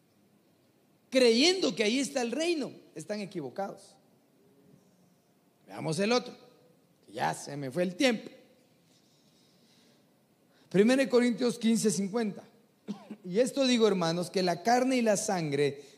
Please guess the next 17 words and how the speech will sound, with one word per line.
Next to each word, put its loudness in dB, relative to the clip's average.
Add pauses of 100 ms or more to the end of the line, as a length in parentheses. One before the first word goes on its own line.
no 2
puede 4
heredar 2
el 2
reino 2
de 0
Dios, -2 (520)
ni 0
lo, 2 (160)
ni 2
lo 2
que 0
se -2
corrompe 4
hereda 4
lo 2
incorruptible". 0